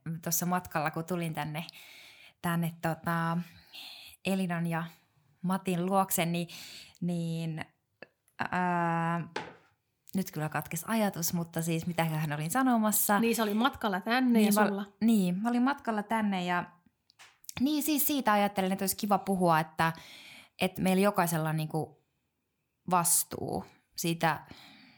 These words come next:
Speaker 1: siitä, että mitä ympärille niinku luo.
Speaker 2: Mm.
Speaker 1: Et iso vastuu. Tietyllä tapaa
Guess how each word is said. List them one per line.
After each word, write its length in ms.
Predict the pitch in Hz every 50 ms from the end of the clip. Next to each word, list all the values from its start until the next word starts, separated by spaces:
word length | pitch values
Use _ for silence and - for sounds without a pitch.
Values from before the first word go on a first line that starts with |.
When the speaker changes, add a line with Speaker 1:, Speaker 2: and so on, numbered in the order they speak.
| _ _ - - _ _ - - _ _ - - _ _ _ _ _ _ _ _ _ _ _ _ _ _ _ _ _
Speaker 1:
siitä, 340 | - - 196 180 - 165 160
että 600 | 160 - - 160 160 160 160 160 160 160 165 165 165
mitä 220 | 185 180 170 156
ympärille 480 | 165 170 165 165 160 147 151 151 151 151
niinku 300 | 156 156 156 - - 156
luo. 360 | 160 160 160 160 156 87 - - - - - -
Speaker 2:
Mm. 400 | 359 403 381 262 202 196 202 - _ _ _ _ -
Speaker 1:
Et 320 | - - - - - - -
iso 280 | 180 185 - 160 151
vastuu. 540 | 156 151 175 - - - - - 185 196 190 - - _ _ _ _ _ _ _ _ _ _ _ - - - _ _ _ _ _ _ _
Tietyllä 280 | - 185 175 170 170 170
tapaa 640 | 170 165 165 - 165 170 165 165 - - - _